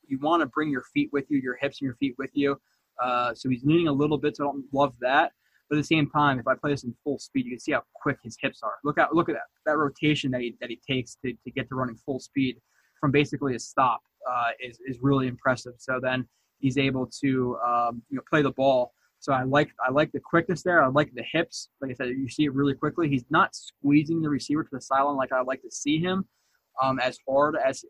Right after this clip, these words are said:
you know, as hard as he could, where he's really pressing them. But he plays the ball well here, and he gets, he gets the pass deflection. This is more of a play to show his hip fluidity, his, his, uh, top speed,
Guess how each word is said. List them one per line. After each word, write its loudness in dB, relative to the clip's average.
you -8
know, -2
as -8
hard 0
as -6
he -10
could, -4
where -6
he's -14
really -10
pressing -4
them. -2
But 4
he -2
plays 0
the -4
ball 2
well 0
here, -4
and -6
he -12
gets, -10
he -20
gets -4
the -16
pass -2
deflection. -10
This -8
is -20
more -2
of -6
a -10
play -4
to -6
show -4
his -6
hip -6
fluidity, -4
his, -8
his, -14
uh, -4
top 4
speed, -2